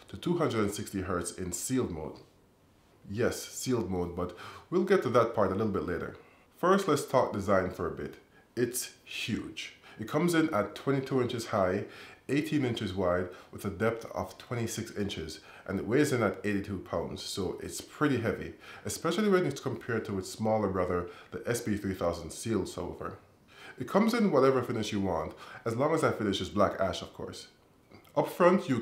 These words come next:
can't miss the thirteen inch high excursion woofer. S V S didn't publish any details on just how much excursion it can achieve, but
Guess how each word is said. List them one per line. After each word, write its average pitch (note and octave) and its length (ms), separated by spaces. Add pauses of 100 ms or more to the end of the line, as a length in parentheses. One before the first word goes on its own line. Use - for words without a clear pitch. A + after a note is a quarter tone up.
can't C#3+ 380
miss A#2 160
the A2+ 120
thirteen A#2+ 440
inch G#2 160
high A#2+ 280
excursion G2+ 640
woofer. F2 360 (280)
S E3 140
V G3 140
S G3 80
didn't D#3+ 260
publish C3+ 340
any A2+ 140
details A2 420
on F#2+ 140
just G#2 200
how G#2 120
much G2 240
excursion B2+ 580
it B2 120
can C3+ 80
achieve, C#3+ 420 (300)
but - 240